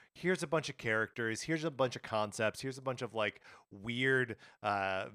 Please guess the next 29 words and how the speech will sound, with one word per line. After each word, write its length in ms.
vehicles 560
and 220
weapons 600
and 300
Link 240
doing 240
crazy 380
things 460
like, 300
uh, 420
falling 380
through 460
a 160
grid 320
of 160
lasers, 720
Link 240
swimming 460
through, 540
uh, 200
floating 460
blobs 420
of 140
water. 540
Um, 340
and 160
it's 100
just 240
like, 320